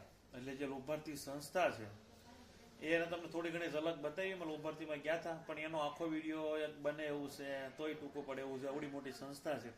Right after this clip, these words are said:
તો એ સંસ્થાને અને કોઈક હર્ષાબા ગોહિલ છે તો એના લાભાર્થે કે એના થોડાક દાતા શ્રીમાં મુખ્ય દાતા એ છે કદાચ, અને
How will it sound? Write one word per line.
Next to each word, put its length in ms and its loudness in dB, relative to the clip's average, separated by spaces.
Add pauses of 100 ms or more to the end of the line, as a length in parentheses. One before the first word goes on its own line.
(340)
તો 60 -4
એ 160 2
સંસ્થાને 760 0
અને 280 -2
કોઈક 240 -2
હર્ષાબા 480 0
ગોહિલ 360 0
છે 140 -6 (540)
તો 460 0
એના 460 4 (200)
લાભાર્થે 680 4
કે 160 0
એના 480 2 (400)
થોડાક 360 2 (560)
દાતા 640 4 (420)
શ્રીમાં 540 0
મુખ્ય 300 -4
દાતા 340 0
એ 300 0
છે 140 -8 (420)
કદાચ, 240 4 (640)
અને 560 -2